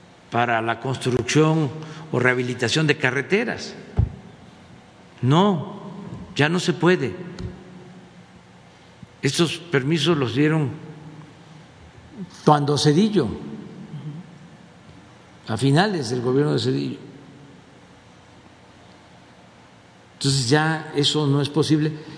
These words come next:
y, eh, pues hay mucha gente también, pues que, eh, no quiere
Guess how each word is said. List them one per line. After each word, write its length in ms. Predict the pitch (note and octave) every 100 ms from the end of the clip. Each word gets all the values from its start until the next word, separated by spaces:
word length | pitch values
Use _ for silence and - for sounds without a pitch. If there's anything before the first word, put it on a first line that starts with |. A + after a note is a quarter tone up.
| - D#3
y, 340 | F3 G3 F#3+ - - -
eh, 1000 | - C3+ C3 B2+ A#2 A2+ G#2 F#2 E2+ - - - - - - - - - -
pues 180 | A#2 A2
hay 120 | C#3
mucha 280 | C#3+ D3+ C#3
gente 360 | A2+ C3+ C3 -
también, 440 | B2 A#2+ B2 B2+ - - - - - - - - - - - - - -
pues 240 | A2 B2 -
que, 560 | - A#2+ G#2 G#2 F#2+ E2 D2 - - - - - - - -
eh, 380 | G#2+ G#2+ G2 G2
no 220 | A#2+ D3
quiere 760 | - D#3+ D#3+ F3 E3 D3 -